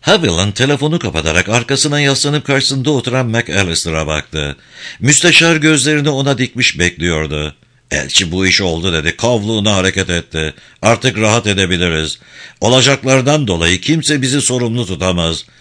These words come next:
Bu işi bilinmeyen birileri yönetiyor." "Yani biz, aman tanrım, ne korkunç durum."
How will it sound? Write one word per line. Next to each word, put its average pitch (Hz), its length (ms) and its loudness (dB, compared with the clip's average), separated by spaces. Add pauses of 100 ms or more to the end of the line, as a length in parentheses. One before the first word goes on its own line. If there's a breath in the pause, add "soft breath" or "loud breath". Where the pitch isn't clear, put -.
(140 soft breath)
Bu 139 180 4
işi 135 280 2
bilinmeyen 127 600 2
birileri 104 380 2
yönetiyor." 87 720 0 (880 soft breath)
"Yani 90 340 -4
biz, 113 340 -4
aman 101 320 -6
tanrım, 92 440 -6
ne 117 80 -2
korkunç 147 580 -6
durum." 87 340 -4